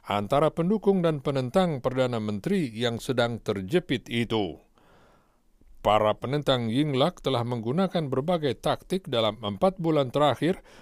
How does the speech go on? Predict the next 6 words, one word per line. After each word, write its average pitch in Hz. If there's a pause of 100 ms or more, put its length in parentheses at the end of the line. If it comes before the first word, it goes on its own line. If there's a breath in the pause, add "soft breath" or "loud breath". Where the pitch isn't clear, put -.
(160 loud breath)
untuk 113
memaksa 156
mundurnya 147
Perdana 117
Menteri 107
itu. 107